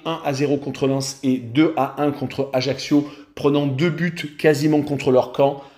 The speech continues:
fait qu'ils ne sont plus sur le podium. Mais je les vois s'imposer deux buts à zéro à Strasbourg comme la saison dernière. Et je vois le draw no bet avec le pari remboursé si match nul, une cote à un cinquante. On continue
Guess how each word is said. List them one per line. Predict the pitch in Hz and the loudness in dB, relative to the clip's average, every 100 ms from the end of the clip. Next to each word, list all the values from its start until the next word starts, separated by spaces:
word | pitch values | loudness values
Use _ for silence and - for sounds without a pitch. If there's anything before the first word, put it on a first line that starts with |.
| _ | _
fait | - - 170 165 | -10 0 0 0
qu'ils | 170 156 151 147 | -8 -6 -2 0
ne | |
sont | 135 - 165 | 0 0 -4
plus | - 208 220 | -2 2 2
sur | 226 - 135 | 2 0 0
le | 117 | 0
podium. | - 190 127 127 151 - _ _ - | 2 0 4 2 2 -4 _ _ -2
Mais | 123 160 180 175 | 4 6 6 2
je | - | 0
les | 135 | 2
vois | 131 131 | 4 0
s'imposer | - 226 - 180 170 | 0 -4 -2 -2 -2
deux | 143 | 0
buts | 147 143 | -2 -2
à | - | -6
zéro | 131 143 139 135 - | -4 -2 0 -2 -6
à | 202 | -6
Strasbourg | 175 - 147 143 180 - | -4 -2 -4 -2 -4 2
comme | 269 233 | 2 2
la | 202 | -4
saison | - 156 143 | -2 -4 -2
dernière. | 135 117 107 107 - - - | -2 -2 -2 -4 -8 -16 -6
Et | 117 | -2
je | |
vois | 127 | 2
le | 120 | 2
draw | 101 107 139 | 2 2 4
no | 135 | 2
bet | 120 127 | 0 -2
avec | 107 98 | -4 -6
le | 101 | -4
pari | 123 123 | -4 -4
remboursé | 123 117 - | -8 -10 -10
si | 107 104 | -8 -6
match | 95 143 - | -2 -2 0
nul, | 117 127 139 - - | 0 0 -2 -12 -2
une | 110 107 | 2 2
cote | - 151 - | 2 -2 0
à | 117 131 | -4 -2
un | 143 | -4
cinquante. | 135 135 110 104 90 - - _ - - _ | -2 -4 -2 -4 -6 -12 -16 _ -16 -16 _
On | 135 143 | 2 4
continue | 143 185 185 175 175 | 4 2 2 -2 -4